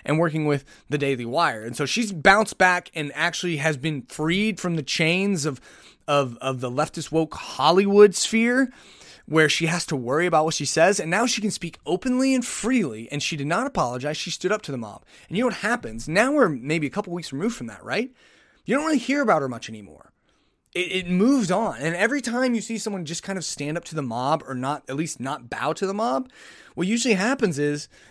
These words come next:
yeah, there could be some still real life blowback, but a lot of times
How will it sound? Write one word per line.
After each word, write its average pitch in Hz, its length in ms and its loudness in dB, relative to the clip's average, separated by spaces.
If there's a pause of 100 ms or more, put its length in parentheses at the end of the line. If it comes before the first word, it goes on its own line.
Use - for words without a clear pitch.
yeah, 302 200 6
there 254 140 4
could 247 200 -2
be 220 120 2
some - 180 -4
still 196 240 6
real 175 220 6
life 160 260 2
blowback, 139 640 0
but 147 100 -2
a 139 40 -4
lot 175 220 -6
of - 40 -12
times 175 680 0